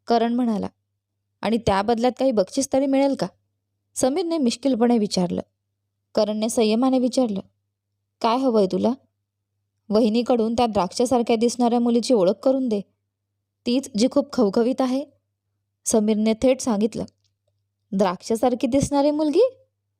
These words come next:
करण गोंधळला. त्याच्या डोक्यात खरंच द्राक्षांचा घड फिरू लागला. समीरने स्पष्ट केलं,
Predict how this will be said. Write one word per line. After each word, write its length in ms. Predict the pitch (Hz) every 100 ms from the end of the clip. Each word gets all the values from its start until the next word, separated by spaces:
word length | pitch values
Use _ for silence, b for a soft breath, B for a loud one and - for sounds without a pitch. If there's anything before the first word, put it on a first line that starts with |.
| _ _ _ -
करण 220 | 214 220
गोंधळला. 480 | 220 220 240 240 185 - _ _ _ _ _ -
त्याच्या 200 | 208 226
डोक्यात 300 | 208 202 220 -
खरंच 240 | 240 247
द्राक्षांचा 500 | 226 233 - 233 254
घड 220 | 202 196
फिरू 220 | - 277
लागला. 300 | 277 254 175 175 - _ _ _ _ _ _
समीरने 420 | - 233 220 214
स्पष्ट 380 | 254 - 233 - 214
केलं, 200 | 214 185